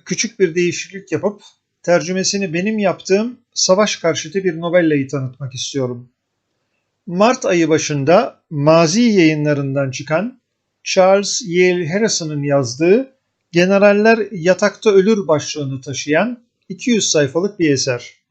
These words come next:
Yazar ve kitap hakkında tanıtıma geçmeden önce vurgulamak istediğim bir nokta var.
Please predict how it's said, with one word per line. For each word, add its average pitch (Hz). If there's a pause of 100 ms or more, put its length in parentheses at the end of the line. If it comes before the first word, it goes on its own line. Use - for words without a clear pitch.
(880)
Yazar 202
ve 208
kitap 254
hakkında 196
tanıtıma 180
geçmeden 160
önce 147 (140)
vurgulamak 175
istediğim 175
bir 175
nokta 175
var. 165